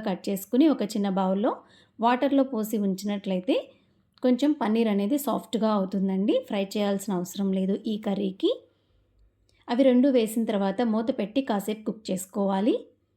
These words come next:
అందులోనే ఫైనల్గా వచ్చేసి కాస్త ధనియాల పొడి వేసుకోవాలి. ఒక రెండు టేబుల్, రెండు టేబుల్ స్పూన్ల వరకు క్రీమ్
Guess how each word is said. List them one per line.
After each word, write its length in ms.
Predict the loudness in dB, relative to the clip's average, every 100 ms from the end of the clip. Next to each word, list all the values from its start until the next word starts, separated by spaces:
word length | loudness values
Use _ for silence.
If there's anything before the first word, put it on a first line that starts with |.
| _ _ _ _ _ _ _ _ _ 6
అందులోనే 360 | 6 8 4 0
ఫైనల్గా 460 | 0 0 0 0 0 -2
వచ్చేసి 400 | -4 -4 -2 -4 -6 -4
కాస్త 320 | -2 -2 0 0
ధనియాల 300 | 0 0 -2 -2
పొడి 180 | -2 -2 -8 _ -8
వేసుకోవాలి. 680 | -6 -6 -6 -2 0 0 0 -4 _ _ _ _ _ _ _ _ _ _ 0 2
ఒక 120 | 2 2
రెండు 180 | 2 0 -2
టేబుల్, 260 | -2 -6 -6 0
రెండు 160 | 2 2
టేబుల్ 240 | 2 0 -4
స్పూన్ల 300 | -4 0 0 0
వరకు 220 | -2 -2 -6 0
క్రీమ్ 220 | 2 2